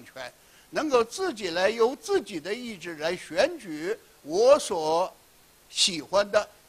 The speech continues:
那个人大代表、那个议员，那这个就缺乏了这个建立真正的民主政治的基础。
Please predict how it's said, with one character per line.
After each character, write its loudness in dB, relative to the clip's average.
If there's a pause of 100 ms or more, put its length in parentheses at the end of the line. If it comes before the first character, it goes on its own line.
(200)
那 -6
个 -6
人 -4
大 0
代 0
表、 -12 (400)
那 -16
个 -12
议 -10
员， -12 (420)
那 -4 (420)
这 -2
个 -14 (920)
就 -8
缺 -4
乏 -6
了 -8
这 -14
个 -18 (680)
建 4
立 -6
真 -4
正 2
的 -6
民 -10
主 -18
政 -14
治 -20
的 -18
基 -8
础。 -14